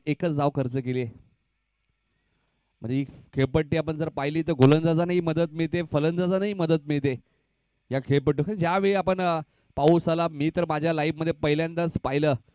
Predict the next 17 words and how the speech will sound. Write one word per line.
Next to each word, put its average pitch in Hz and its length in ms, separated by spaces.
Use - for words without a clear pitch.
की 165 140
वि-, 120 160
विकेटसुद्धा 190 600
cover 170 280
केली 143 220
होती. 123 180
ज्याप्रकारे 147 300
international 160 480
तुम्ही 156 200
पाहता, 135 300
इथे - 160
मात्र 151 580
थोडे 160 160
जास्त 165 540
shuffle 180 340
झालेत 165 240
विशाल. 147 360